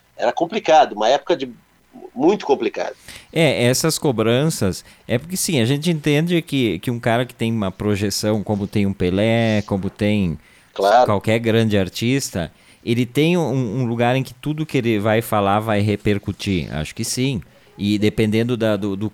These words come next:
Speaker 2: da, da forma como ele falar, ah, se aproximar de político eu acho ruim.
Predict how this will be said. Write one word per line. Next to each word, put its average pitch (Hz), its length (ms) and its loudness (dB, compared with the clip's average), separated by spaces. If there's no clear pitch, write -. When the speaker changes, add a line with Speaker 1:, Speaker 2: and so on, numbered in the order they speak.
Speaker 2:
da, 98 180 0
da 92 140 -2
forma 117 540 0
como 95 200 -4
ele 92 120 -2
falar, 98 520 -2
ah, 90 260 -4
se - 160 -2
aproximar 151 560 0
de 175 120 -4
político 143 420 -2
eu 175 60 0
acho 160 200 -2
ruim. 165 320 0